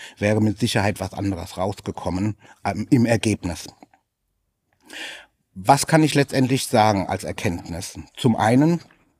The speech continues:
sind wir Menschen immer noch individuell und werden es auch immer bleiben. Und Maschinen sind Maschinen und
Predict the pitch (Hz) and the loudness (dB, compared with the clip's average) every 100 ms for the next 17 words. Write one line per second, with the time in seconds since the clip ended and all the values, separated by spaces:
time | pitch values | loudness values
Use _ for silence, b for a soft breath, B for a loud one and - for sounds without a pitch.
0 | _ _ B B - 123 113 110 113 143 | _ _ B B -2 0 4 4 4 4
1 | - 127 135 139 127 117 123 117 110 101 | 2 4 4 4 4 2 0 2 2 0
2 | - 113 135 123 - 107 104 107 117 107 | 0 2 2 -2 -4 0 2 2 2 -2
3 | 196 113 107 95 85 98 143 143 _ _ | 0 0 0 0 0 2 2 0 _ _
4 | _ B B B B B 123 117 110 - | _ B B B B B 4 4 2 -6
5 | - - 104 101 - 117 123 123 113 110 | -12 -2 0 2 2 4 4 2 0 0
6 | 101 98 - 117 120 120 120 b b b | 0 -2 0 2 4 2 -2 b b b
7 | b 117 104 - | b 0 0 0